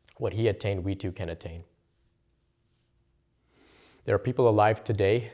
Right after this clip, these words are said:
many of them, who are living Buddhas.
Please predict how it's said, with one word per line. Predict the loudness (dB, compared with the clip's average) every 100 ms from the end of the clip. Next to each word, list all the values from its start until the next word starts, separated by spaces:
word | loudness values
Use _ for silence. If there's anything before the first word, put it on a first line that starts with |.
| -12 -4
many | 0 2 0
of | -2
them, | -6 -10 -16 _ _ _ _ _ _ -10
who | 0
are | 2 2
living | 2 0 -2 -6 -14 _ -6
Buddhas. | -4 -2 -6